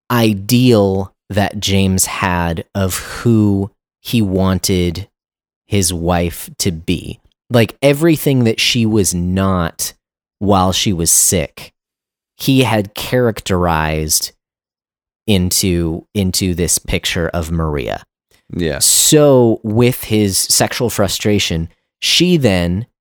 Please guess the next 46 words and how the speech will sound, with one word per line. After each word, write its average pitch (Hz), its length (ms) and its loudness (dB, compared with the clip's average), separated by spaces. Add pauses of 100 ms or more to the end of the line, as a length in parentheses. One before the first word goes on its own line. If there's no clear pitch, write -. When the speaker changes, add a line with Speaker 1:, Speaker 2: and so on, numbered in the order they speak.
Speaker 1:
is 95 160 0
this 98 180 0
character 90 600 -2
who 87 280 0
is 87 260 -2
promiscuous, - 920 -2 (140)
you 92 140 2
know, 82 200 0
like, 85 200 0
she's, 87 400 -6 (800)
she's 120 360 2
just - 240 0
not, 107 300 2 (840)
she's 123 240 2
not 123 260 2
wearing 107 360 2
the 98 80 2
proper 95 360 -2
clothes 92 640 0
that 92 140 -2
you 90 160 -2
would, 85 420 0
you 87 100 0
know, 78 160 0
walking 78 320 0
down 78 180 -2
the 78 60 -4
street, 95 280 -4
you 139 120 2
know, 113 200 2
it's, 131 160 0 (480)
she's 170 260 4
Speaker 2:
Yeah. - 40 4
Speaker 1:
not, 175 180 4
like, 127 360 -2
t-, - 80 -12 (100)
terribly 95 640 0
dressed, 95 380 0
but 120 100 2
at 113 80 0
the 113 60 0
same 101 220 2
time, 85 240 -2
it's 85 120 -4
just - 220 -4
like, 85 340 -4